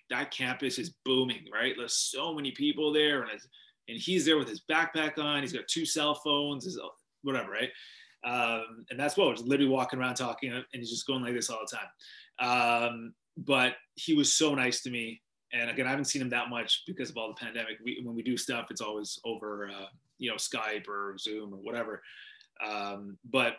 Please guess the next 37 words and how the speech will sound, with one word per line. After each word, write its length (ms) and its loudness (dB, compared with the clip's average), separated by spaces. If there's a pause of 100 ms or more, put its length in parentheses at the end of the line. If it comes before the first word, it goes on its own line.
(140)
yeah, 140 2
he's 200 -2
a 240 -8
great, 320 2 (260)
great 320 -2
individual. 720 -8 (140)
And, 460 -8
um, 400 -10 (160)
he, 440 -4
d-, 80 -10 (440)
it's, 320 0
it's 260 2
very, 680 8 (140)
very 420 4
interesting 480 -4
to 60 -8
have 260 -4
a 60 -2
basketball 520 -4
conversation 680 -6
with 140 -18
him 320 -6 (520)
off 260 -2
the 80 -4
record. 340 -8 (280)
Let's 80 -10
put 140 -4
it 60 -4
that 140 -4
way. 120 -10 (220)
You 100 -6
know, 140 -2
you 100 -8
get 120 -4
a 40 -4
lot 200 -6
of 100 -12